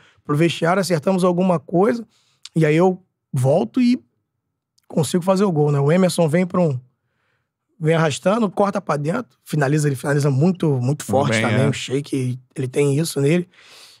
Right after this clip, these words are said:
Speaker 1: dá-lhe a pancada, o Deola rebate, eu pego o rebote e faço o gol. E esse, esse dia tem uma, uma coisa bem engraçada, né? Que a minha mãe teve um, não sei, um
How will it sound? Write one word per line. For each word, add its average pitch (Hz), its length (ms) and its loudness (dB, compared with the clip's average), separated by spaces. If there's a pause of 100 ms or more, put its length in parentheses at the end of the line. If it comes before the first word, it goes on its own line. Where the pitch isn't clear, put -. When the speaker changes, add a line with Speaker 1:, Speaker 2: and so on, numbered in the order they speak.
(260)
Speaker 1:
dá-lhe 156 180 0
a 180 60 0
pancada, 170 420 -2
o 180 40 2
Deola 165 340 4
rebate, 170 640 0 (220)
eu 160 100 -4
pego 156 220 0
o - 20 4
rebote 165 380 0
e - 20 -18
faço 196 220 -2
o - 20 -4
gol. 135 260 -2 (960)
E 185 260 4
esse, 214 300 0
esse 185 500 2
dia 202 160 0
tem 220 140 0
uma, 202 220 2
uma 151 480 0
coisa 165 260 0
bem 160 260 0
engraçada, 170 540 2
né? 151 160 -2 (480)
Que - 100 -4
a 156 80 2
minha 165 220 2
mãe 160 680 0 (540)
teve 302 180 -4
um, 170 380 2 (600)
não 151 80 -14
sei, 180 380 2
um 127 280 -10